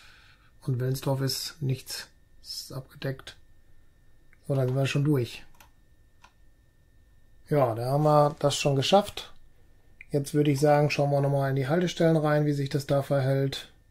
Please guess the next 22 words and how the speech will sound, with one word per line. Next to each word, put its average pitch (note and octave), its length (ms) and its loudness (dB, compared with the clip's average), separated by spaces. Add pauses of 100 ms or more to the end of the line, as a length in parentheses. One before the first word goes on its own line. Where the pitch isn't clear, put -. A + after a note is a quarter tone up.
(1600)
Die - 80 -10
Liste C#3 520 -6
der C3 180 -4
Haltestellen C3 600 -4
ist A#2 160 -8
hier. D#3+ 600 2 (180)
Wir C3 220 -6
gehen B2+ 300 -6
hier B2 220 -6
auf A#2 140 -8 (100)
wartend. D3 760 -4 (1300)
Schauen C#3 380 -6
mal, C3+ 180 -4
das B2 200 -6
Gütersloh C#3 420 -4
hat B2+ 100 -4
am B2 140 -4
meisten. D#3 800 0 (320)
Gehen B2+ 200 -8
wir B2 100 -6
mal A#2+ 200 -6
rein. C3+ 440 -4